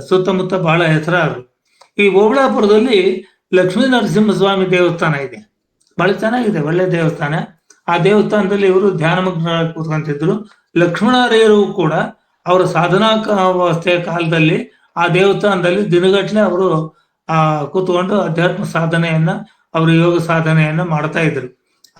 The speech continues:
ಬಾಗಿಲ ಹಾಕೊಂಡ್ ಮಾಡಿದ್ರೆ ಸುಮಾರು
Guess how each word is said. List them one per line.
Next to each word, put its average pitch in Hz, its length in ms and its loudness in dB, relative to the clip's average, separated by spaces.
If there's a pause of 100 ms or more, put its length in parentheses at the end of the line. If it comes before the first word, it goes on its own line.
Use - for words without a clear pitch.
(320)
ಬಾಗಿಲ 180 260 2
ಹಾಕೊಂಡ್ 202 240 -4
ಮಾಡಿದ್ರೆ 175 760 0 (200)
ಸುಮಾರು 214 640 2